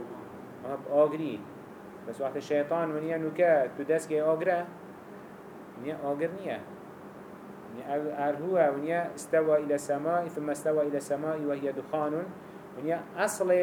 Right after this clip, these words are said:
عثماني چه بيا؟ كادي بيا. بشتين رب العالمين يكريا چه؟ يكريا عثمان. فقال لها. بشتين رب العالمين عثماني چه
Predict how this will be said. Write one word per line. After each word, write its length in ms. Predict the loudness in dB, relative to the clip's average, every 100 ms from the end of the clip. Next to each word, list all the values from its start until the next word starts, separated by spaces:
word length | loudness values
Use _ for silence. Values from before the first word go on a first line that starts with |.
| 6 4 2 -4 -4
عثماني 440 | -4 0 0 0
چه 140 | 0 -2
بيا؟ 380 | 2 4 2 0 -10 -16 -14 4
كادي 320 | 4 4 0
بيا. 260 | 0 0 0
بشتين 300 | -2 -2 0
رب 140 | 2
العالمين 260 | 2 0 -2
يكريا 420 | -4 -2 4 4
چه؟ 300 | 6 6 6 0 -14 -16 -14 -14
يكريا 300 | -8 -2 0
عثمان. 400 | -2 -4 -6 -6 -10 -16 -16 -16 -16 -16 -16 2
فقال 540 | 4 4 2 4 4 6
لها. 360 | 4 2 -2 -6 -14 -16 -16 -16 -16 -16 -16 -16 -16 -16
بشتين 220 | 0 4
رب 120 | 4
العالمين 400 | 2 0 -2 -4 -6 -10
عثماني 380 | -8 -2 0 -2
چه 220 | 0 0